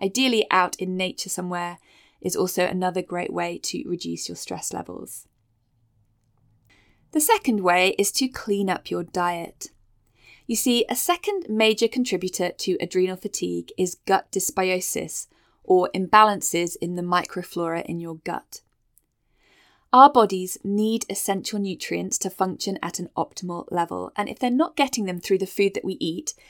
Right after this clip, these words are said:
then our health will suffer. So here are some tips to help clean up your diet.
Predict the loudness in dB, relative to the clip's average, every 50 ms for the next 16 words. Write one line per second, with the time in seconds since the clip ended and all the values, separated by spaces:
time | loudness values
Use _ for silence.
0 | -20 _ _ _ 2 4 4 4 4 2 2 4 2 2 2 0 0 0 0 -2
1 | -4 -10 -8 -4 -4 -4 -4 -6 -8 -8 -6 -6 -6 -8 -8 -10 -12 -12 -12 _
2 | _ _ _ _ _ _ _ _ _ _ _ -20 -20 -20 -20 -20 _ _ 0 4
3 | 6 6 6 6 4 4 4 4 4 2 0 -2 -2 0 0 0 0 0 -4 -8
4 | -8 -6 -6 -2 0 0 0 0 -2 -10 -14 -10 -8 -6 -6 -6 -8 -8 -8 -8
5 | -8 -6 -6 -6 -6 -6 -6 -8 -10 -14 -18